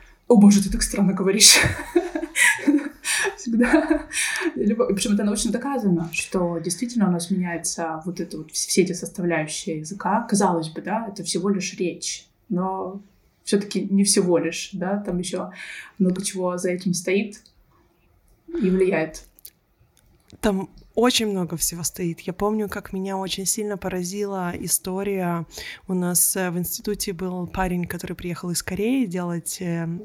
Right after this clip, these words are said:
Speaker 2: ну, исследование, постдок. И он сказал, что он может отличить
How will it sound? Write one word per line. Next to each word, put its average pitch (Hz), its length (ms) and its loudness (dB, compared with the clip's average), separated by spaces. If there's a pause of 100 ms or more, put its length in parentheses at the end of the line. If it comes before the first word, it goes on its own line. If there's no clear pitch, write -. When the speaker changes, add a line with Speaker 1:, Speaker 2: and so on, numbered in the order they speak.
(120)
Speaker 2:
ну, 196 520 -4
исследование, 170 640 -2
постдок. 180 580 -2 (760)
И 196 100 4
он 294 160 2
сказал, 202 480 0
что - 220 -2
он 185 100 -2
может 214 420 -4
отличить 190 880 -6